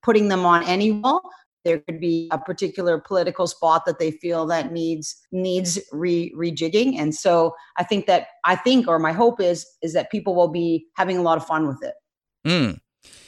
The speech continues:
Speaker 2: A-, and of course, uh, as, as you mentioned, there are several areas, uh, of, of the, uh, the, the event this year.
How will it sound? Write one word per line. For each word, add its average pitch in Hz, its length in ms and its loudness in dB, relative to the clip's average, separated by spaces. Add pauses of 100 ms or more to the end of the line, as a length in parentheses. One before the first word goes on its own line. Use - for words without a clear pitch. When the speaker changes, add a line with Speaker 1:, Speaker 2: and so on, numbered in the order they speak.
(300)
Speaker 2:
A-, 147 240 4
and 156 100 2
of 151 140 -2
course, 165 320 4
uh, 135 260 8
as, 131 260 2
as 123 220 -2
you 131 60 -2
mentioned, 131 400 2
there 117 120 4
are 113 60 0
several 135 480 2
areas, 123 600 2
uh, 110 360 2
of, 110 260 4
of 110 260 -2
the, 107 280 0
uh, 101 400 2
the, 104 280 -6 (160)
the 107 240 -4
event 117 260 0
this 107 240 -2
year. 98 240 -2